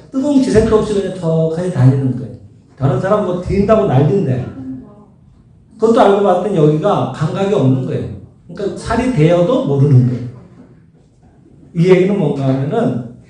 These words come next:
조상하고 내가 닿는 마음에 싸늘한 마음이 있으니까 감각이 아예 죽어버린 거예요. 통하질 않으니까.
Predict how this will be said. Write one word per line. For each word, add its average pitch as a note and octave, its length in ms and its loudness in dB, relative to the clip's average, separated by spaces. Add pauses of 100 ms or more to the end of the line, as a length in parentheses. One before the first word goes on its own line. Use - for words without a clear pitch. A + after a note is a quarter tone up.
(120)
조상하고 F3 760 2
내가 D3+ 300 0
닿는 F3 460 0
마음에 C#3+ 360 2
싸늘한 B3+ 580 -2
마음이 D3+ 320 0
있으니까 B2+ 800 -2 (200)
감각이 F#3 460 0
아예 G#3+ 200 4
죽어버린 G#3 560 0
거예요. A#2 340 -4 (760)
통하질 A#3 380 0
않으니까. B2 680 0